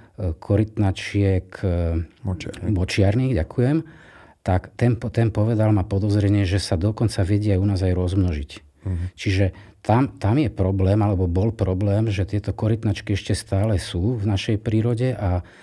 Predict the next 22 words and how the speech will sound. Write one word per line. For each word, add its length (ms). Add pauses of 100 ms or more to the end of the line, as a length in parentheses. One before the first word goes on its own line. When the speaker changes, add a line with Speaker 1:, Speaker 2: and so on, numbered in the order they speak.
(140)
Speaker 1:
z 400
prirodzeného 640
biotopu 640
vy-, 180
vy-, 200
biotopu 520
vytlačajú 640
korytnačky 920
močiarne. 640 (300)
Speaker 2:
Mhm. 240
Speaker 1:
Hej? 120 (720)
Takže 180 (160)
keď 160
by 140
som 180
tak 160
nenápadne 480
prešiel 400
k 160
tým 80
korytnačkám 580
močiarnym, 680